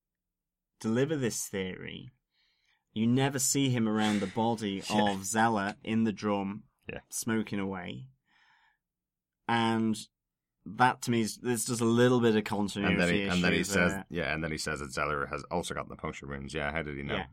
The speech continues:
Speaker 1: how does he know? Because he's still
Speaker 2: To be honest, Gotham cops probably throw the bodies back in the exact same location. It's probably easier to bury them if you stick them back in the bucket. So <laughs> maybe that's it, rather than a, rather than a
Speaker 1: So
Speaker 2: continuity
Speaker 1: it was
Speaker 2: error,
Speaker 1: just
Speaker 2: or
Speaker 1: like, you know, even if,
Speaker 2: Yeah.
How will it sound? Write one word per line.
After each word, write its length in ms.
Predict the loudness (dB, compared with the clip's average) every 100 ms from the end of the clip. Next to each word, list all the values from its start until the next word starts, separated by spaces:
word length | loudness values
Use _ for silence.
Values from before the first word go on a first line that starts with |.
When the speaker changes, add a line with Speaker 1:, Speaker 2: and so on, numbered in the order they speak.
| -2
Speaker 1:
how 160 | -2
does 140 | 0 2
he 100 | 4
know? 260 | 4 0 -2 -12
Because 160 | -4 0
he's 160 | 0
still 460 | 0 0 2 0 -2 -10 -14 -8
Speaker 2:
To 100 | -4
be 100 | 0
honest, 400 | 0 0 -4 -8 -4
Gotham 300 | -4 -4 -10
cops 360 | -2 -4 -4
probably 300 | -8 -8 -6
throw 160 | -6 -6
the 80 | -4
bodies 300 | -4 -4 -4
back 320 | -4 -4 -6
in 120 | -10
the 100 | -8
exact 300 | -8 -10 -10
same 200 | -8 -8
location. 400 | -8 -6 -6 -6
It's 60 | -10
probably 240 | -6 -6
easier 200 | -6 -8
to 100 | -12
bury 300 | -6 -4 -4
them 140 | -4 -10
if 80 | -10
you 40 |
stick 160 | -14 -12
them 100 | -10
back 260 | -10 -10
in 60 | -12
the 80 | -8
bucket. 300 | -8 -8 -12 -14
So 280 | -16 -8 -8 2
<laughs> 40 |
maybe 220 | 4 6
that's 320 | 4 2 -2 -2
it, 300 | -4 -4 -4
rather 260 | -4 -4
than 240 | -8 -6 -6
a, 160 | -8 -8
rather 180 | -8 -6
than 140 | -8
a 40 |
Speaker 1:
So 40 | -6
Speaker 2:
continuity 420 | -6 -4 -4 -2
Speaker 1:
it 140 | -2
was 140 | 0 2
Speaker 2:
error, 60 | 2
Speaker 1:
just 180 | 2
Speaker 2:
or 60 | 0
Speaker 1:
like, 100 | 0
you 60 | 2
know, 100 | 0
even 320 | 2 2 4
if, 100 | 6
Speaker 2:
Yeah. 160 | 6